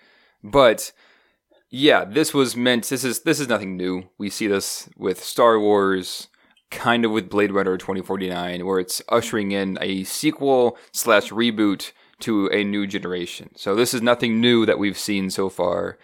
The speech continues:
and it's just interesting that Indiana Jones is one of the earlier ones to do that.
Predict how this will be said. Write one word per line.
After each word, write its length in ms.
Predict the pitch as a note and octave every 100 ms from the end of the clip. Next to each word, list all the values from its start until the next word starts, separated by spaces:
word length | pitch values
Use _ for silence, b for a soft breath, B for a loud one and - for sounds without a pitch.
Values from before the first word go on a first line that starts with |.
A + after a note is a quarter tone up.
| b b b
and 400 | F#2+ F2+ F2+ - _ -
it's 180 | G#2+
just 180 | - G#2+ -
interesting 520 | C3 B2 - A2+ G#2
that 220 | G2 -
Indiana 240 | A#2 A#2+ G#2+
Jones 180 | A2
is 60 | G2
one 100 | G2
of 60 | F#2
the 120 | -
earlier 300 | A2+ G#2 G2
ones 260 | F#2+ F2+
to 80 | -
do 120 | G2 F#2+
that. 260 | - -